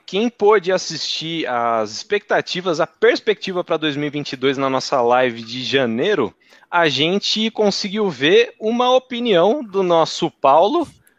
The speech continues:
totalmente contrária e totalmente condizente a, a muitas, muitas ideias, muitas linhas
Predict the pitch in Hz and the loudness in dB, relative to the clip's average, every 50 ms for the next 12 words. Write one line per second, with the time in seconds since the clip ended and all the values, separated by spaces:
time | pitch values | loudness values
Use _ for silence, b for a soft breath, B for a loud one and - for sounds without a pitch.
0 | _ _ _ _ - 220 220 - - 262 247 240 240 247 233 - - - 240 247 | _ _ _ _ 0 0 2 4 4 4 4 4 4 2 0 -2 -2 0 0 0
1 | 214 - - 165 165 175 190 220 311 320 339 - - 220 202 _ - 233 233 - | 0 0 0 2 4 4 4 2 0 -2 -4 -6 -8 -12 -12 _ -2 -4 -2 0
2 | 247 226 220 220 220 214 - - - - 220 247 262 247 247 240 214 160 127 151 | 0 0 0 0 0 -2 -4 -6 -2 0 0 0 0 0 -4 -6 -6 -4 -2 0
3 | 160 190 240 302 - - - - - - _ _ _ _ _ _ _ _ _ _ | 0 0 0 -2 -4 -6 -10 -12 -14 -20 _ _ _ _ _ _ _ _ _ _
4 | _ _ - 156 156 156 151 147 143 135 131 127 123 - - - 151 156 147 143 | _ _ -4 0 2 4 4 4 4 4 2 2 0 -2 -4 -6 -4 -4 -4 -4
5 | 147 160 202 214 _ - 226 226 220 202 165 131 110 - - - - - - _ | -4 -4 -4 -4 _ 2 4 4 6 6 4 4 2 -2 -6 -8 -10 -10 -14 _
6 | _ _ _ - 156 147 147 156 175 196 - 233 220 185 185 202 156 160 165 160 | _ _ _ -14 -10 -8 -6 -4 -4 -4 -2 -2 -2 -2 -2 0 2 4 4 4
7 | 151 165 170 196 202 - 220 202 202 175 139 131 135 156 175 208 226 277 311 - | 2 0 -4 -8 -6 -4 -2 -2 -2 -2 -4 -6 -6 -6 -4 -4 -4 -6 -6 -8
8 | - - - - - - | -12 -14 -14 -16 -18 -18